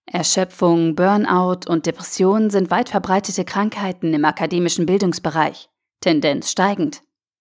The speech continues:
Warum? Weil diese Studenten immer weitermachen. Sie sind müde und lernen weiter.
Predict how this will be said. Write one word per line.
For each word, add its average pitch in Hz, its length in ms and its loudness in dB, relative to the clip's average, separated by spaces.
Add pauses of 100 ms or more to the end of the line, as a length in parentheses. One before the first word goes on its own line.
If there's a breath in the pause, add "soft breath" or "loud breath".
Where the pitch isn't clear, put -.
(200)
Warum? 160 640 -2 (420)
Weil 233 160 2
diese 285 240 2
Studenten 196 540 0
immer 180 260 0
weitermachen. 170 800 -2 (720)
Sie 262 200 2
sind 277 220 2
müde 180 480 0 (400)
und 156 260 -2
lernen 151 320 2
weiter. 185 520 -4